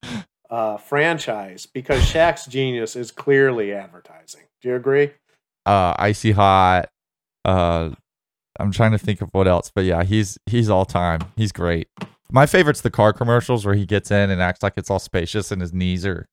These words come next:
Speaker 1: at his chest because he's, he's simply too
Speaker 2: <laughs>
Speaker 1: large for a consumer
Speaker 2: Well,
Speaker 1: car.
Speaker 2: here, here's, I mean, just a, a quick list of some of what he's done. Um,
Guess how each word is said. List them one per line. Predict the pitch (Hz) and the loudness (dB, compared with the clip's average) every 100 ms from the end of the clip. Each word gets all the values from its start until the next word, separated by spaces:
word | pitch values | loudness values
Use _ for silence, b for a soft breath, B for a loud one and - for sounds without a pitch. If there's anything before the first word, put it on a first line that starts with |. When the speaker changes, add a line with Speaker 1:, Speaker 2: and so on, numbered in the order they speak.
| - | -4
Speaker 1:
at | 92 | -4
his | 78 | -4
chest | - 80 90 - | -4 -2 -2 -6
because | - 92 - | -8 -8 -6
he's, | 85 - - | -10 -14 -12
he's | 92 | -12
simply | - 95 - 110 | -6 -6 -4 -4
too | - 98 | 0 2
Speaker 2:
<laughs> | |
Speaker 1:
large | 85 87 87 - | 2 2 0 -4
for | - 82 80 _ _ - | -6 -4 -6 _ _ -12
a | |
consumer | - 101 147 143 | -4 0 4 2
Speaker 2:
Well, | 90 | 0
Speaker 1:
car. | - 92 92 95 _ _ _ _ _ _ _ | 0 0 0 -2 _ _ _ _ _ _ _
Speaker 2:
here, | 170 170 | -2 0
here's, | 160 170 147 | 2 0 0
I | 131 | -4
mean, | 135 123 | -4 -4
just | 127 131 | -6 -8
a, | 117 110 | -8 -8
a | 117 | -10
quick | - - 147 139 | -6 2 4 2
list | 117 120 127 - | -4 -4 -4 -4
of | 110 | -6
some | - 120 | -6 -6
of | 113 | -4
what | 113 110 | -6 -6
he's | 117 107 | -8 -10
done. | 107 113 113 107 101 101 | -8 -6 -4 -6 -10 -14
Um, | 113 113 110 110 | -16 -14 -12 -14